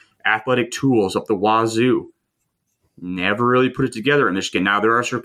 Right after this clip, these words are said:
some, there are counters to that, Ross, and we've gone over all those, like, you know, what he was asked to do at Michigan, um, what the weight he was playing at, and he's not being asked to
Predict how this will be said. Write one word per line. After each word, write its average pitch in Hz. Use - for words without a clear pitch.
some, 135
there 139
are 147
counters 151
to 135
that, 110
Ross, 107
and 113
we've 107
gone 113
over 107
all 98
those, 90
like, 87
you 90
know, 92
what 117
he 120
was 120
asked 104
to 131
do 160
at 92
Michigan, 90
um, 90
what 110
the 120
weight 147
he 113
was 98
playing 90
at, 73
and 101
he's 110
not 127
being 110
asked 110
to 95